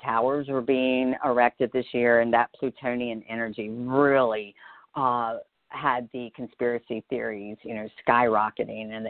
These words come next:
implications of that. And so, you know, the, the, all these Saturn squares to Uranus will show that resistance and that suspicion and that, um, uneasiness,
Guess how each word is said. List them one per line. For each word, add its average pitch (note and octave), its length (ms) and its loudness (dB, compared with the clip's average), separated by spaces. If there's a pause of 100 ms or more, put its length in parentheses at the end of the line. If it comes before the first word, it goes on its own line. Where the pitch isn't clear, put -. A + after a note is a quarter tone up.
implications A#2+ 800 0
of G#2+ 160 -2
that. G#2 380 0 (100)
And A#2+ 320 -10
so, B2 260 0 (300)
you D#3 120 2
know, C3 320 0 (180)
the, D3 140 -4 (100)
the, D#3 160 -8
all D3+ 120 -2
these C3+ 280 -12
Saturn C3 440 -4
squares A#2+ 280 -4 (100)
to A2+ 60 -12
Uranus A#2 420 -4
will A#2 160 -6 (100)
show G3 220 4
that D3 240 0
resistance A#2+ 1000 -6
and A#2 180 -4
that G#2+ 300 6 (180)
suspicion A2+ 880 -4
and A#2 140 -10
that, G#2+ 320 -2 (180)
um, A#2 420 -4 (720)
uneasiness, B2+ 920 0